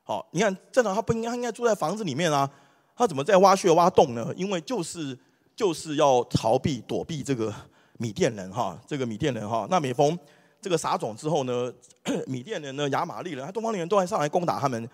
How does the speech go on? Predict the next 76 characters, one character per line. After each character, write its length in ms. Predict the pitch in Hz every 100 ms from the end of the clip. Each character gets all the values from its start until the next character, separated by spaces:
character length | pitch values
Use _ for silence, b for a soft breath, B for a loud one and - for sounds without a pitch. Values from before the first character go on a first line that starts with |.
| b b b
把 120 | 147
他 80 | 196
们 60 |
的 100 | 160
这 140 | 156 175
个， 120 | 143
这 200 | 135 -
个 200 | 147 131
收 220 | 127 185 185
成 140 | 127
呢， 100 | 123
又 100 | 156
给 160 | 185 -
抢 260 | - 127
走 220 | 214 123 87
了， 160 | 87
哈， 180 | 120 104
抢 220 | - 117
走 160 | 156 117
了。 160 | 82 98 b b b b
好， 140 | - 175
所 120 | 269
以 40 |
可， 140 | 196 170 180
可 180 | -
见 200 | 165 240 180 -
基， 140 | - - b b b
基 120 | - 226
甸 180 | 208 - - _ _ _
在 120 | 226
他 100 | 202
们 100 | 220
的 60 | 180
光 200 | 202 190
景， 180 | 147 98 _ _ _ _ _ _ _ _ _
他 120 | - 165
们 80 |
真 100 | 151
的 100 | 170
是 140 | 139 156
落 160 | 156
在 140 | 143 139
一 60 |
个 120 | 117 110
很 100 | 101
悲 200 | 139 139
惨 200 | 104 92
的 100 | 95
一 100 | 95
个 140 | 104
光 240 | 98 127 127
景 200 | 101 87
里 60 |
面， 220 | 76 113
哈。 200 | 92 104 - b b b b _ _
<clears throat> 200 | 240 226
他 100 | 170
们 100 | 147
的 100 | 135
这 180 | - 156
些 140 | 147
辛 180 | 151 180
苦 140 | 143
的 80 | 110
收 180 | 117 165
成， 280 | 170 113 101 b b b b
好， 140 | 117
都 140 | 113 165
被 140 | 165
外 180 | 135 147
邦 200 | 139 131
人 120 | 110
抢 220 | 120 - -
去 200 | - 123
了， 120 | 73
哈。 200 | -